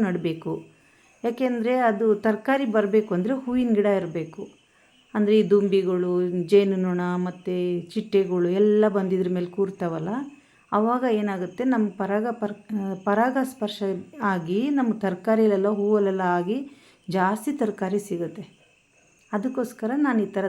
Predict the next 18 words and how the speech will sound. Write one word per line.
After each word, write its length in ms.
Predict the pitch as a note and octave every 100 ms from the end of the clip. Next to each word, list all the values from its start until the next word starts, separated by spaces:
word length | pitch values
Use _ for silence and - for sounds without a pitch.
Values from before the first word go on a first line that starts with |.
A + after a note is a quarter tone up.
| F#3+
ತರಕಾರಿನೆಲ್ಲ 640 | F#3 F3+ F#3+ F#3+ F3 F3+ G#3+
ಹಾಕಿರೋದು. 420 | F3+ - E3+ D#3 - _ _ _ _ _ _ - A#3
ಇದು 120 | C4 A3+
ಹರಿವೆಗೆ 560 | A3+ A#3+ C4+ C#4 B3 C4+ B3+
ನಾನೇನು 320 | A#3 A#3 A#3
ಮಾಡಿದ್ದೀನಿ 400 | A3 G#3 F#3+ G3+ G3+
ಅಂದರೆ 220 | G3 A#3+ A#3+ G#3
ನಂಗೆ 240 | G#3+ G#3 G3+
ಖರ್ಚಿಗೆ 380 | A3+ - B3 A3 F#3
ಬೇಕಲ್ಲ 300 | F#3+ G3 F3 F#3 G#3
ಈಗ 80 | F#3 G3
ತಕ್ಷಣ 440 | F#3+ - G3 F3 F3 F#3
ಪಲ್ಯ 220 | F3+ F3 F3
ಮಾಡಲಿಕ್ಕೆ, 420 | D#3+ D#3+ D#3+ B3 D#4 C4+
ಅದಕ್ಕೆ 280 | E3 E3+ G#3+ F3
ಹಾಕ್ಕೊಂಡಿದ್ದೀನಿ. 720 | D#3 - E3+ D#3 D#3+ D#3 G3 D4+ - - _ _ _ _ _ _ _ _ _ _ _ -
ಈ 80 | A3+
ಥರ 100 | A3+